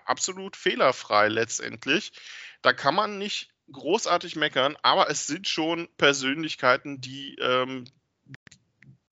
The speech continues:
die so ein bisschen nicht provozieren, aber die, naja, für so ein bisschen Furore sorgen könnten. Und das ja nicht nur aufgrund, äh,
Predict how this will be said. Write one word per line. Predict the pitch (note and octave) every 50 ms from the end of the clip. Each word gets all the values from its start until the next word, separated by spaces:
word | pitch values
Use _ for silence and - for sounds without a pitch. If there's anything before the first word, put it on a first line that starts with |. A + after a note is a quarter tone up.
| _ _ _ _ _ _ -
die | D3 D3+
so | C#3 D3 D#3+
ein | E3 E3 D3+
bisschen | D3 F#3+ G3+ - - - G3+ F#3+ F3 F3 E3+ E3 E3 D#3+ - - - - - - - - _ -
nicht | E3 E3 -
provozieren, | - - E3+ D#3+ D#3 D#3+ D#3+ E3 - - - G3 F#3 F3 E3+ E3 D#3 D3+ D3+ D3+ -
aber | - C#3+ D3 D#3+ D#3+ D#3 D3+
die, | D3 D#3 D#3+ E3 E3 E3+ E3 E3 _ _ _ _ -
naja, | F#3+ A#3+ C#4+ E4 E4+ F#4+ G4 F#4 B3+ C#3+ C3 - _
für | - - - B3 B3
so | C4+
ein | C4 A#3+
bisschen | B3 B3 - B3+ G#3+
Furore | - - A3+ G3+ G#3 G#3+ G#3 G#3+ G#3
sorgen | F#3+ F3+ F#3 F#3+ F#3+ F#3 -
könnten. | - G3 G3 G3+ D3 C#3+
Und | C3+ C3 C3+
das | D3+ D3+ -
ja | D#3+ D3
nicht | D#3 E3+ A3 B3 - - -
nur | C3 A#2+ A#2+ A#2 A#2 A2+ G#2+ - - - - - - - - - _
aufgrund, | - - A#2+ - - - C3+ C3 C#3 C#3 C#3 C3+ B2+ B2 -
äh, | G2+ A#2 A#2+ A#2 A#2 A#2 A#2